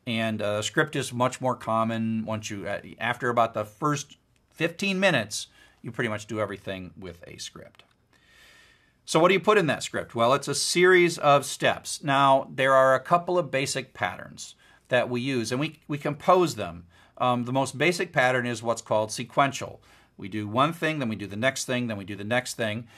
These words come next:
Conditional is sort of intelligent, where you're doing something and then may or may not be doing something.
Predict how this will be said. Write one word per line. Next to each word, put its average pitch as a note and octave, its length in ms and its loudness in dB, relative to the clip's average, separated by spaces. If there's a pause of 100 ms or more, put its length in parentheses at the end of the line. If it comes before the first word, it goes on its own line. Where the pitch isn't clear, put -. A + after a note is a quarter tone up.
(200)
Conditional D3+ 760 0 (220)
is B2 100 -6
sort A2 220 -4
of A2 60 -8
intelligent, B2+ 640 0
where G#2+ 120 -6
you're A2 140 -6
doing D3 340 -4
something D#3 480 0
and A#2+ 120 -4
then A#2 180 -4
may C3+ 140 2
or C3 60 2
may C3+ 200 -2
not F3 220 2
be B2 60 -6
doing A2 220 -6
something. A2+ 520 -8